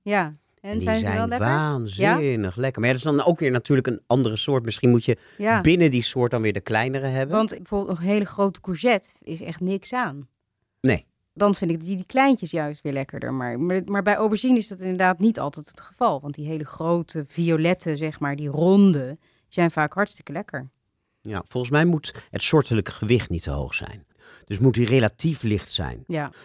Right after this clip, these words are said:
Speaker 2: Dus als hij voor zijn grootte heel zwaar is, dan is dat geen goed teken.
Speaker 1: En waarom dan? Wat is daar dan
Speaker 2: Nou ja,
Speaker 1: de
Speaker 2: als, als,
Speaker 1: gedachte
Speaker 2: er,
Speaker 1: achter?
Speaker 2: als hij wat ouder wordt en die pitjes gaan zich helemaal ontwikkelen, dan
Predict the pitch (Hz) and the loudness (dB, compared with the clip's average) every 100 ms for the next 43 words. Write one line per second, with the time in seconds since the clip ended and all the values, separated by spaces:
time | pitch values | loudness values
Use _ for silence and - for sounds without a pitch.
0 | - 117 - - 107 110 - 104 90 - | -4 -4 -4 -6 -4 -6 -6 -6 -6 -8
1 | - 113 165 185 113 78 65 85 104 98 | -4 2 4 4 -2 -4 -6 -6 -4 -4
2 | 101 90 110 123 165 240 - - _ _ | -2 0 2 0 0 -2 -6 -20 _ _
3 | _ _ _ 139 131 - 113 110 90 - | _ _ _ 2 4 2 -2 -2 -4 0
4 | 101 85 90 - 64 - 85 _ 160 160 | 0 0 -8 -10 -12 -16 -20 _ -2 0
5 | 156 185 208 226 262 269 _ 156 160 165 | 0 0 -2 -2 -6 -8 _ -12 -8 -6
6 | 170 165 165 117 123 131 135 - 113 113 | -4 -2 0 2 4 4 2 -2 -2 -4
7 | 123 - - - 220 254 117 123 113 110 | -4 -4 -8 -8 -12 -4 -2 -4 0 2
8 | 147 127 92 123 - - _ - 98 87 | 4 4 2 -2 -4 -20 _ -2 -2 -2
9 | - 127 123 - 107 92 92 98 95 92 | 0 0 2 0 0 -2 -2 0 2 0
10 | 95 90 95 87 87 87 113 _ _ - | -2 -2 0 -2 -2 -4 -6 _ _ -20
11 | _ 92 117 95 98 | _ -2 2 2 0